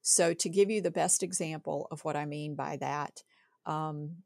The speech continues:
this is usually the stage when a creative is not creating. And yet there is this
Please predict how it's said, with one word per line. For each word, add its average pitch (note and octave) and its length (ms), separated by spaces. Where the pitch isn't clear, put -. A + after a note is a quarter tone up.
this F#3+ 260
is F3+ 160
usually E3 440
the F3+ 80
stage D#3+ 920
when D3+ 180
a D3 60
creative D3+ 840
is D#3+ 220
not - 240
creating. - 640
And F3 220
yet D#3+ 580
there D3+ 260
is E3+ 400
this D3 640